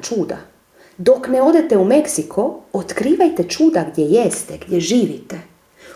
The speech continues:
Otkrivajte visokofrekventna mjesta ovdje. Jer Južna Amerika, Srednja Amerika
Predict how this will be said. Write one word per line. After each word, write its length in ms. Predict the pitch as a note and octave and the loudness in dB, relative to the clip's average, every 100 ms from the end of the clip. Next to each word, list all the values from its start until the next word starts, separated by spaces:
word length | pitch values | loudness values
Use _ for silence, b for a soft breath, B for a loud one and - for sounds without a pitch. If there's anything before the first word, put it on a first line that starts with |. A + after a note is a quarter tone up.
| B | B
Otkrivajte 760 | G#3+ G#3 - C#4 E4 E4 - G#3+ | 2 2 2 4 4 4 2 0
visokofrekventna 1400 | F#3 B3 - C4 - A3+ A3 G#3 G#3 A3 B3+ B3+ F#3 | 0 -6 0 0 2 -2 2 0 0 -2 -2 -2 -2
mjesta 600 | E3+ G3 B3 - - D3 | 0 2 0 -2 -4 -4
ovdje. 640 | D3 A#3 E3+ - - - F3 - B B B - | 2 2 2 -2 -8 -8 -8 -16 B B B -4
Jer 380 | E3+ G#3+ G3 - B B | 2 2 2 -2 B B
Južna 400 | E3+ C4+ F#4 D#4+ | 0 2 4 4
Amerika, 560 | G#3 G3+ A#3+ D#3+ - D3 | 2 2 2 2 0 -4
Srednja 460 | - B3+ D4+ G3 | 2 2 2 2
Amerika 540 | D#3 D#3 D3 C#3+ C#3+ | 2 2 0 -2 -6